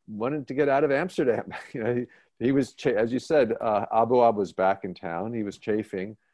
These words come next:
Um, he, he was still sniping with Mortera. Uh, and so London, if he could go to London and become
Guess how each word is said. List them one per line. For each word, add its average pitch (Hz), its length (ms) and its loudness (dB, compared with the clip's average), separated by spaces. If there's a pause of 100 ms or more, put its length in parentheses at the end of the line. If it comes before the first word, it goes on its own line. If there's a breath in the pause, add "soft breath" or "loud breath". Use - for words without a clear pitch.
(320)
Um, 95 440 -2
he, 110 120 -4 (240)
he 107 80 -4
was 98 140 -4
still 110 200 0
sniping 101 540 -6
with 87 160 -8
Mortera. 90 600 -2 (640)
Uh, 113 220 2
and 127 160 -6
so 123 560 4
London, 127 560 2
if 110 120 0
he 139 120 2
could 117 160 -6
go 123 120 2
to 110 60 -2
London 120 460 -2
and 104 80 -8
become 107 520 -6